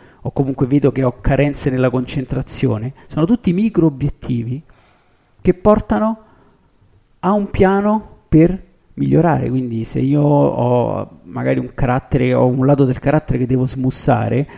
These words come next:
ogni volta che questo lato del carattere emerge, io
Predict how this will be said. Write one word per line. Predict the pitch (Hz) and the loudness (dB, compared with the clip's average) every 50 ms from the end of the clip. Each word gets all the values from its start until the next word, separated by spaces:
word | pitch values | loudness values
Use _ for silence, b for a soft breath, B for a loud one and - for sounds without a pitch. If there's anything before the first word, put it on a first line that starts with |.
| B B | B B
ogni | B 131 143 147 | B 0 0 0
volta | - - 202 202 - 165 | 2 0 0 2 2 0
che | 143 131 | -2 -2
questo | - - 151 - - - 147 | 0 0 0 0 2 0 2
lato | 147 165 165 156 | 2 2 2 0
del | 131 135 123 | -2 -2 -4
carattere | - - 151 - - - - - 139 127 127 - B B B B | -4 -4 -2 -2 -2 -2 0 0 2 2 0 -2 B B B B
emerge, | B 123 139 143 151 143 127 113 117 117 - - 156 | B 0 2 2 2 2 2 0 -2 -2 0 2 2
io | 180 185 190 156 135 123 | 4 6 6 6 6 4